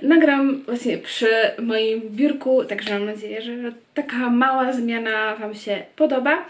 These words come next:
I słuchajcie, dzisiaj przychodzę do was z,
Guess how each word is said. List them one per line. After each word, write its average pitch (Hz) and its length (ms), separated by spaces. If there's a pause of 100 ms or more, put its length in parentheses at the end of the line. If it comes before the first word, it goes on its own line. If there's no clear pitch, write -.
(560)
I 370 320 (200)
słuchajcie, 302 500
dzisiaj 285 300
przychodzę 269 320
do 247 120
was 254 280
z, 233 240